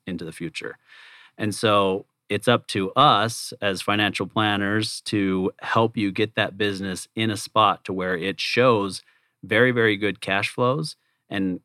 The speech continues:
and quite honestly, this is the hardest pill for business owners to swallow, is to get your business to a point where it does not need you to be successful,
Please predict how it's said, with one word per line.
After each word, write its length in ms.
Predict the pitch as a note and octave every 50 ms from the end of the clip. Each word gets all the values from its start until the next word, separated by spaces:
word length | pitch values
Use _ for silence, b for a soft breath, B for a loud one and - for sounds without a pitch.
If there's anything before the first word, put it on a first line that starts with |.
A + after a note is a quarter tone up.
| -
and 160 | G#2+ G2+ F2+
quite 200 | - - A2+ A#2
honestly, 400 | A#2+ A#2 A#2 A#2 A2 - - G2+
this 220 | G2+ A2 A2 A2 -
is 60 | A2+
the 80 | A2 G2+
hardest 560 | - - - A2 A2 A2 G#2 G2 - - -
pill 220 | - A2+ G#2 G2+
for 180 | - - G2 F#2+
business 420 | F2+ F#2 G#2 G2 G2+ G#2 F#2+ -
owners 260 | - G2+ G2 F#2+ - -
to 100 | - G2
swallow, 560 | - - F#2 F#2 F2+ F#2+ G#2+ A2+ B2 B2+ A#2+
is 340 | - G#2+ G#2 G2+ F#2+ F#2 - -
to 200 | - - G2 F#2+
get 300 | F#2+ F#2+ A2 A2+ A#2 -
your 180 | C3 B2 A#2
business 540 | A2 A2 A#2 A2+ A2 G#2+ G#2+ G#2 G2+ - -
to 180 | - - G#2 G2
a 80 | F#2
point 400 | E2+ - - F#2+ G#2 A#2 B2+ -
where 220 | B2 G#2+ G#2+ G2+ F#2
it 260 | G2 G#2+ G2 G2+ F#2+
does 320 | G2 G2+ G2+ G#2+ A2+ A#2
not 240 | A#2 A2+ A2 G#2 F#2+
need 320 | A2+ G#2+ G#2 G2+ F#2 E2+
you 380 | E2+ E2+ E2 E2 E2 E2+ E2+ - _ _ _ _ -
to 100 | - F#2+
be 140 | F#2 F2+ E2
successful, 640 | - F2 E2 - - C#2+ D2 - - - - -